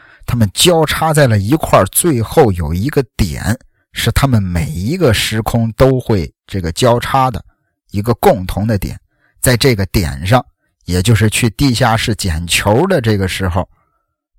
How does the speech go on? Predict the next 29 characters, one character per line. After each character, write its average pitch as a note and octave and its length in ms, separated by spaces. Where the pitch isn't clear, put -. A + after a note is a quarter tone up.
他 - 80
们 G#2+ 140
所 B2 280
有 B2 140
的 F#2+ 140
人 F#2+ 260
都 B2 200
穿 B2+ 300
越 A2+ 200
到 G2 160
了 F2+ 100
不 - 160
属 E2 240
于 F#2 120
自 A2 220
己 A#1+ 200
的 G2 300
平 F#2 200
行 G2 160
宇 E2+ 140
宙。 E2 180
那 C3+ 160
这 D#3+ 420
样 E2+ 260
就 G2 200
可 C#3+ 320
以 D#3 200
解 C2+ 300
释， - 240